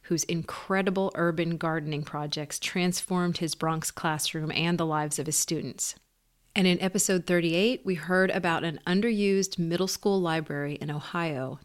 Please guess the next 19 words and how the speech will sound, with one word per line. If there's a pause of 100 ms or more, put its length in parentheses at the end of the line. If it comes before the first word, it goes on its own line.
that
completely
reconfigured
its
space
into
a
collaborative,
flexible, (280)
technology-rich
learning
hub
that
now
stays
busy (160)
all
the
time.